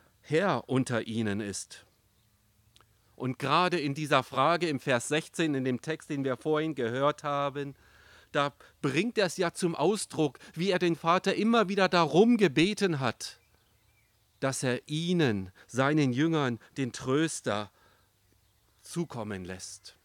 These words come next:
Er ist also im Gespräch mit seinem Vater über diese Frage. Jesus hat seinen Jüngern gegenüber immer wieder davon gesprochen, dass er sterben würde.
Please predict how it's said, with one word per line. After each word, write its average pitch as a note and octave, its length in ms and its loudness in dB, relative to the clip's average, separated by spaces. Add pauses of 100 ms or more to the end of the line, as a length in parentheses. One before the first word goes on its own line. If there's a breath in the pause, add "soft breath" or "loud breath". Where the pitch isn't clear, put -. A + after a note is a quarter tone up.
(540)
Er C3 200 -6
ist - 260 -6
also D3 380 2 (180 loud breath)
im C#3+ 180 -2
Gespräch D3 720 -2 (160 loud breath)
mit C#3+ 280 0
seinem D#3 560 -2
Vater D3 560 -2 (200 soft breath)
über D#3 320 0
diese C3+ 280 -4
Frage. G#2+ 540 -4 (1080 loud breath)
Jesus F#3+ 380 2
hat G3 180 0
seinen E3 380 0
Jüngern G3 320 2
gegenüber F3+ 680 4
immer G#3 300 4
wieder G3 200 2
davon F#3+ 440 2
gesprochen, F3+ 640 0 (220 loud breath)
dass E3 200 4
er D#3+ 100 4
sterben G3 540 2
würde. G2 400 4